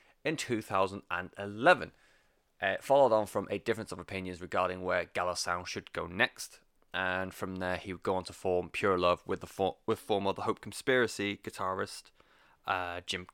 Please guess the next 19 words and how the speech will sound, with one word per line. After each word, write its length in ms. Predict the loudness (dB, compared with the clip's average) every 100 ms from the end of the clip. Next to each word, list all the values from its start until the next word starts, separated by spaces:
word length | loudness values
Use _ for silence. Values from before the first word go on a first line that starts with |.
| 6
Carroll. 400 | 8 8 6 -2 _ _ _ -20 -20 -4
He 100 | 0
would 180 | 0 -2 -12 -4
inevitably 460 | 0 0 0 -2 -8
be 160 | -6 -6
replaced 440 | -6 -2 -4 0
by 420 | 2 4 4 2 0
Alexis 340 | 0 -2 -8
on 100 | -10
Fire 300 | 0 4 4
guitarist 500 | 0 0 2 2 0
Wade 260 | 2 2 2
McNeil 460 | -8 -4 0 0
less 160 | -4 -8
than 80 | -4
a 40 |
month 180 | -4 0
later, 300 | 2 4 2
after 580 | 0 -4 -2 2 2 -2